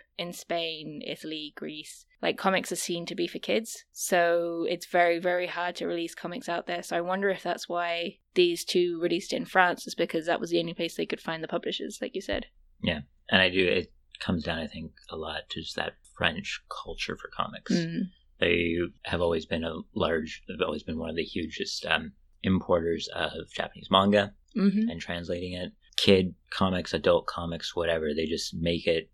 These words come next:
Speaker 2: create it, release it, and consume
Speaker 1: consume
Speaker 2: it
Speaker 1: it.
Speaker 2: at a
Speaker 1: <laughs> Yeah.
Speaker 2: frightening pace. So it's just amazing what goes on over in that country.
Speaker 1: And it's nice as well to see something so different from what we're used to in the West. Like, I think definitely more modern comics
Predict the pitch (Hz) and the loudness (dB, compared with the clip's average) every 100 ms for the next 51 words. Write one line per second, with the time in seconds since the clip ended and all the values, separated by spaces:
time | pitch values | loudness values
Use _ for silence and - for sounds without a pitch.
0 | - - 85 82 78 73 - _ 87 80 | -10 -4 0 2 4 2 -2 _ -10 -6
1 | 85 73 85 76 - _ _ - - - | -6 -6 -8 -8 -12 _ _ -20 -10 -6
2 | 175 175 - - 165 165 160 165 - 175 | -4 -4 -2 0 2 2 2 -2 -2 -4
3 | 175 - 202 - 85 82 - 71 - - | -4 -2 -2 -2 -4 -4 -8 -12 -10 -12
4 | - - - 50 - - _ _ _ _ | -12 -14 -8 -6 -6 -10 _ _ _ _
5 | - 85 - - - - - - - 78 | -4 -4 -4 -12 -18 -20 -12 -10 -8 -8
6 | 82 80 82 85 - - - - - - | -6 -6 -8 -10 -12 -12 -12 -12 -14 -14
7 | - - - - _ _ - 247 262 285 | -14 -16 -18 -18 _ _ 4 6 6 6
8 | 302 - 277 240 240 226 - 214 214 214 | 2 2 0 2 2 0 0 0 0 -4
9 | - - - 208 - 190 185 - 185 185 | -10 -4 -2 0 0 -2 -2 -2 0 0
10 | 170 180 180 254 285 - 247 254 - 247 | 0 0 0 -2 -4 -2 0 0 -2 -4
11 | 262 - 277 269 285 320 320 - _ _ | -6 -4 0 2 2 0 -2 -14 _ _
12 | - _ 226 226 226 240 220 220 226 214 | -20 _ 6 6 4 2 4 2 2 0
13 | 208 196 202 202 202 185 190 185 185 180 | 0 0 -4 -2 0 0 0 2 4 4
14 | 185 185 185 - - 202 190 - - | 2 0 -4 -6 0 2 4 2 -4